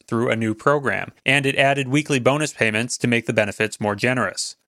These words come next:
Wyden told reporters on Friday he wants legislation that would make permanent the benefits for self-employed workers. He also said he supports an automatic increase in jobless benefits during times of economic distress.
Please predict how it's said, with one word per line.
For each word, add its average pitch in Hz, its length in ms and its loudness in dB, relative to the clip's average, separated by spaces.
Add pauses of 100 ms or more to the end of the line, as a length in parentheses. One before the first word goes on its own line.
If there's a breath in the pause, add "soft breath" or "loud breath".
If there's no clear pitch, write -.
Wyden 156 320 4
told 156 220 0
reporters 156 420 2
on 139 140 2
Friday 143 440 4
he 139 120 -4
wants 139 320 0
legislation 127 720 2
that 117 200 4
would 120 220 0
make 117 240 0
permanent 135 500 0
the 123 80 -2
benefits 110 480 0
for 110 200 0
self-employed 104 560 -2
workers. 117 640 0
He 151 160 4
also 147 300 2
said 131 240 2
he 135 100 -2
supports 139 420 0
an 127 200 -2
automatic 135 500 2
increase 147 460 -2
in 113 160 -2
jobless 107 360 2
benefits 107 540 -2
during 110 280 -2
times 107 340 0
of 120 180 0
economic 101 440 -4
distress. - 640 -2